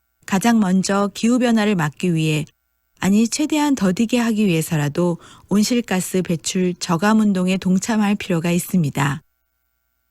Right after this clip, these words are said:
온실가스 감축을 위한 신재생 에너지 정책으로 전환할 뿐만 아니라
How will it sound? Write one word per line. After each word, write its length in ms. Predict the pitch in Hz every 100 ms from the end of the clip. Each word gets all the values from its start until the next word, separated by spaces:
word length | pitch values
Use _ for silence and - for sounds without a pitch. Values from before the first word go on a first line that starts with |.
| _
온실가스 800 | - 247 294 285 262 247 - 233
감축을 520 | 220 185 190 214 214
위한 420 | 190 170 170 180 196
신재생 540 | - 269 269 247 214
에너지 480 | 160 185 202 - 196
정책으로 680 | 165 160 170 190 160 170
전환할 420 | 170 170 170 208 196
뿐만 300 | - 175 160
아니라 460 | 143 143 151 147